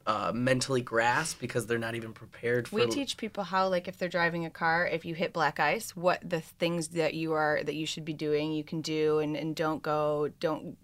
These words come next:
Speaker 2: turn the wheel too hard in one direction or
Speaker 1: Right.
Speaker 2: slam on your brakes or whatever. So we prepare people in all different other kinds of scenarios.
Speaker 1: With ideas that they've never experienced.
Speaker 2: Yeah.
Speaker 1: And, and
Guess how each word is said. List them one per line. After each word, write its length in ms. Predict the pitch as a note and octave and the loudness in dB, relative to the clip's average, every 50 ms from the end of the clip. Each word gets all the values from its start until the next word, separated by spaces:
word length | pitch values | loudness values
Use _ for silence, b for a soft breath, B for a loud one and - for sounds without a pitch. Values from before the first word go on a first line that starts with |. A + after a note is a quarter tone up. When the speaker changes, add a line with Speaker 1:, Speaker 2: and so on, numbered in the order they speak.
| - - | -12 -4
Speaker 2:
turn 200 | - G3+ F3+ F3 | 0 0 2 2
the 60 | F3 E3+ | 0 0
wheel 240 | E3 E3+ E3 D#3+ | 2 2 2 2
too 200 | D#3+ - - F3 | 0 -2 -4 -6
hard 200 | E3+ E3+ D#3+ D#3 | -2 0 0 0
in 120 | D3+ D3+ D3 | 0 -2 -4
one 140 | C#3+ C#3 C#3 | -4 -4 -6
direction 720 | C#3 C#3+ F3 G#3+ A3+ A3 - - - G3 F#3+ F#3 F3+ F3 - | -4 0 4 4 4 2 0 -6 -4 -2 -2 -2 -2 -2 -2
or 140 | A#2+ - D3+ | 0 0 0
Speaker 1:
Right. 80 | D3+ | 0
Speaker 2:
slam 260 | D3+ - E3 D3+ D3+ D3 | 0 -2 -4 -2 -2 -2
on 80 | C#3 | -4
your 120 | C#3+ C#3 C#3+ | -4 -6 -6
brakes 500 | - - A3+ A3 G#3 G3+ G3 - - - | -2 0 2 2 2 0 0 -4 -8 -8
or 120 | - E3+ E3 | -6 -4 -2
whatever. 360 | E3+ E3+ F3 E3+ E3 E3 E3 B B B B B B | 0 0 0 2 0 0 -2 B B B B B B
So 160 | B - - | B -6 -4
we 140 | G#3+ A3 C4 C#4 | 0 0 0 0
prepare 420 | - D4 - - - C4 D4 D#4+ | 0 -4 -4 -2 0 0 0 2
people 280 | - - B3+ - G#3 G3 | 0 -4 -6 -2 -2 -2
in 80 | F#3 - - | -2 -2 0
all 180 | F#3 G3+ B3+ D4+ | 2 2 2 2
different 340 | D4 - E4+ - C#4 B3+ - | 0 -4 -6 -4 -4 -4 -2
other 240 | - A3+ A3+ A3+ A3+ | 0 0 2 2 2
kinds 400 | A3 - - - G#3 G#3+ A3 G#3+ | 0 0 0 0 0 2 2 -2
of 100 | G#3 F#3+ - | -2 -4 -6
scenarios. 400 | - F#3+ F#3 F#3 F#3 F#3 E3+ G3+ | -6 -4 0 4 6 8 8 10
Speaker 1:
With 20 | G3 | 10
ideas 360 | D#3 D3+ - D#3 D#3 D3+ D3 | 10 10 10 10 10 10 10
that 200 | - C#3+ - D3 | 8 6 8 10
they've 200 | D3 D#3 D#3+ D3+ | 8 8 8 8
never 180 | D#3 D3+ C#3+ D3+ | 6 8 8 8
experienced. 580 | D3 - - - G3 G3+ F#3 B2+ G2 F#2 G#3 | 6 6 2 0 2 2 2 2 0 4 8
Speaker 2:
Yeah. 400 | B3 C#4+ D#4+ E4+ E4 D4 B3+ G3+ - | 8 8 10 8 6 6 8 8 8
Speaker 1:
And, 80 | C3+ | 8
and 260 | C4 B3+ - - - | 6 4 2 -2 -4